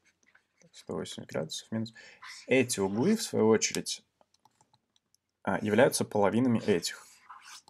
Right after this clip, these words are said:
Ну и всё, поэтому мы просто подставляем такую историю, плюс угол А Д Ц пополам, а это сто восемьдесят пополам, то есть у нас будет сто восемьдесят градусов минус девяносто градусов, девяносто градусов.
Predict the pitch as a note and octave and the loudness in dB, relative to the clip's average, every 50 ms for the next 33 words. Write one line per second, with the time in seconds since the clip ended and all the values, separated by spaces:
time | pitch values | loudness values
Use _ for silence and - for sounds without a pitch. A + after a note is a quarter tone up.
0 | _ - - _ _ _ _ _ _ _ _ _ _ _ _ C3 B2 G#2 - - | _ -20 -20 _ _ _ _ _ _ _ _ _ _ _ _ -8 -8 -6 -6 -6
1 | - - - - D#2+ E2 - - D#2+ D#2+ - - E2+ E2+ - - _ - - - | -8 -8 -6 -6 -6 -6 -6 -8 -10 -10 -6 -6 -6 -8 -8 -10 _ -12 -12 -8
2 | - F#2 F#2 F2+ D#2+ D#2 - _ - - _ - - _ _ _ _ _ _ _ | -6 -4 -2 -2 -4 -4 -8 _ -20 -20 _ -20 -20 _ _ _ _ _ _ _
3 | _ _ _ _ _ _ - - - - F2+ - - - - D3 D#3+ E3 C#3 A#2+ | _ _ _ _ _ _ -14 -14 -10 -10 -10 -10 -10 -2 2 2 4 4 2 0
4 | - - - - - - - - - - - - F#2 - - - F#2+ F#2 - E2 | -2 -12 -10 -6 -6 -8 -8 -10 -16 -16 -10 -8 -8 -6 -2 -4 -4 -2 -4 -4
5 | - - - - - - - _ _ _ - - - _ _ _ _ - - _ | -2 -2 -2 -2 -4 -6 -8 _ _ _ -20 -20 -20 _ _ _ _ -20 -20 _
6 | - _ _ _ _ _ - E2 - F2+ E2+ F2 A#2 E3 G#3 G3+ - _ _ _ | -20 _ _ _ _ _ -10 -4 0 2 4 6 6 4 4 -2 -6 _ _ _
7 | _ _ _ _ _ _ _ _ - F#2+ F2+ F2+ - - - - F#2+ G2 G2 F#2 | _ _ _ _ _ _ _ _ 6 6 6 4 2 0 0 0 2 2 2 2
8 | - - - - - - - G2 A2+ D3 F3 F3+ E3+ - G2+ G#2+ - - G2 G#2 | 0 -6 -8 -8 -10 -4 0 2 2 4 2 0 0 -2 -4 -4 -4 -6 -6 -6
9 | G#2 G2 F#2 F#2+ G2 - - - F#2 F#2 F2 - - F2+ E2+ - - F2+ E2+ - | -6 -4 -6 -6 -8 -8 -6 -4 -4 -4 -4 -6 -8 -10 -6 0 2 2 2 0
10 | - - F2+ F2+ - - - - - - A2+ D#3 F3 - - - - A#2+ A2+ A2 | -6 -10 -8 -8 -8 -8 -8 -10 -8 -6 -4 -4 -4 -6 -10 -2 2 2 2 2
11 | - - - G2+ F2+ F#2 G2+ A#2 A#2 - - - - E2 - - - - _ | -2 -10 -10 -8 -8 -6 -6 -8 -10 -10 -8 -6 -4 -6 -6 -8 -14 -20 _